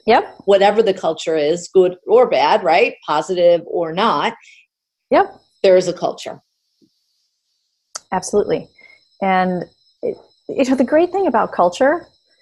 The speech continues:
Speaker 1: is that, and I, and I try to get this point across, yes, you can have all the money in the world and you can throw all kinds of resources and you can buy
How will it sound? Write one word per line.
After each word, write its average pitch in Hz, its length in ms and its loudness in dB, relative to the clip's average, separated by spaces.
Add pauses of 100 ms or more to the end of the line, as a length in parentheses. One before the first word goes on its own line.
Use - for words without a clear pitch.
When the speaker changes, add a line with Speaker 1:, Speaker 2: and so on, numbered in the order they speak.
(760)
Speaker 1:
is 214 200 0
that, 196 440 2
and 208 120 0
I, 202 200 -4
and 208 100 -2
I 196 220 -2 (260)
try 269 260 -2
to 294 80 4
get 202 140 -2
this 170 140 -4
point 226 280 -2
across, 160 540 -2
yes, 262 400 2
you 226 60 -2
can 214 120 0
have 202 140 0
all 220 180 4
the 269 80 2
money 214 280 2
in 180 80 -4
the 170 80 0
world 180 320 0
and 165 120 -6
you 170 80 -8
can 175 140 -10
throw 170 140 -4
all 220 240 -4
kinds 247 240 -6
of 165 120 -8
resources 175 960 -6 (520)
and 175 440 -4
you 190 120 -4
can 202 180 -6
buy 190 380 2